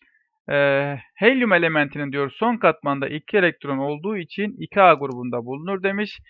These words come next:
Helyum elementi biliyorsunuz nedir? Bir soy gazdır çocuklar. Son katmanda iki elektron olsa da, e, ne yapar? Bu sekiz A grubunda yer alır. Yani iki A grubunda yer almaz. O yüzden bu yanlıştır. Şöyle inelim aşağıya doğru.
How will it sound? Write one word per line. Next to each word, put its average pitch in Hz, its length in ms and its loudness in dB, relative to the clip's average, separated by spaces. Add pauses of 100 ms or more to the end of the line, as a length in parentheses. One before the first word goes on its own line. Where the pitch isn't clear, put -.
(280)
Helyum 208 360 4
elementi 143 520 0
biliyorsunuz 151 480 -4
nedir? 160 280 -2
Bir 170 120 -4
soy 180 320 -2
gazdır 120 360 -4
çocuklar. 185 400 -4 (300)
Son 220 280 -2
katmanda 139 520 0
iki 147 220 -4
elektron 147 380 -2
olsa 147 480 -2
da, 196 260 4
e, 135 400 2
ne 208 60 2
yapar? 185 420 2
Bu 220 100 -6
sekiz 185 420 -4
A 151 140 8
grubunda 120 440 -8
yer 127 140 -4
alır. 123 200 -4
Yani 135 260 -2
iki 135 200 2
A 156 100 8
grubunda 131 400 -4
yer 160 220 0
almaz. 135 580 -2 (420)
O 143 120 -4
yüzden 160 320 -6
bu 156 40 -10
yanlıştır. 156 840 -4 (300)
Şöyle 127 260 -12
inelim 120 320 -10
aşağıya 123 400 -14
doğru. 131 260 -14